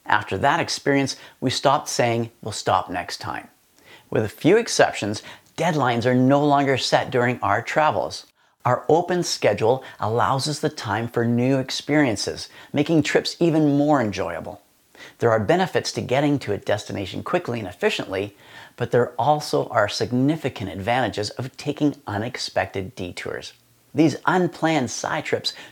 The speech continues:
truly define the R V lifestyle. We have discovered some exciting spots, met some great people, and made some amazing memories after driving off the beaten path. It's so enjoyable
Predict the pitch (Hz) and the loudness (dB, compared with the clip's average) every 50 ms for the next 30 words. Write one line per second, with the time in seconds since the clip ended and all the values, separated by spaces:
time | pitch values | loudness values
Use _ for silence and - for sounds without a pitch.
0 | _ _ _ - - - - 135 180 208 165 120 120 101 - - - - - 151 | _ _ _ -12 -8 -2 4 6 6 6 6 6 2 0 -2 -6 -4 0 0 0
1 | 147 110 98 98 85 90 98 101 98 110 113 113 104 101 - - - - - - | 0 0 -2 -2 0 2 2 2 0 0 2 2 2 2 2 0 -2 0 0 -2
2 | - - - _ _ _ _ _ _ _ _ _ _ _ - 131 180 196 165 151 | -4 -8 -12 _ _ _ _ _ _ _ _ _ _ _ 4 4 4 4 4 0
3 | - 131 110 - - - 123 127 143 - - 120 113 113 - - - - 139 156 | -4 -4 -4 -4 -4 -4 -4 -4 -4 -6 -4 -6 -6 -4 -4 -2 0 2 2 2
4 | 170 151 117 - - - - - - - - - - - - - - - - - | 2 0 -2 -2 -2 -2 -2 -2 -2 -2 -4 -10 -14 -16 -20 -20 -14 -10 -10 -6
5 | - - 165 156 139 104 131 131 131 160 180 175 - - - - 151 208 - 107 | -2 2 4 6 6 4 4 2 2 2 2 0 -2 -4 -2 0 0 2 2 2
6 | 87 - - - - - - 120 117 117 120 123 135 139 135 - 117 110 104 107 | 0 0 -4 -16 -20 -12 -6 -2 0 2 2 4 2 2 0 -2 -4 -2 -2 0
7 | 110 113 120 123 143 143 131 143 131 117 113 113 110 101 101 95 95 95 - 117 | 0 0 2 2 2 2 4 2 2 2 2 0 0 0 -2 -4 -4 -4 -4 -4
8 | 110 - - 123 120 104 - 127 135 117 127 127 123 127 123 - - 117 107 107 | -4 -4 -4 -4 -4 -2 -2 0 2 2 2 0 0 -4 -4 -2 0 0 0 0
9 | 113 - - 110 98 - - - 107 101 - - 110 120 127 - - - 131 120 | -2 -4 -4 -6 -6 -6 -8 -10 -10 -8 -6 -6 -6 -6 -6 -8 -10 -12 -10 -10
10 | - - - - _ _ _ _ _ _ _ _ _ _ _ _ _ - - 123 | -12 -12 -14 -18 _ _ _ _ _ _ _ _ _ _ _ _ _ -4 -2 -2
11 | - - - - - 156 202 233 214 143 117 98 110 98 95 - - - 123 127 | -2 -2 -4 -2 0 2 2 2 2 2 2 2 0 -2 -2 -4 -2 -2 -2 -2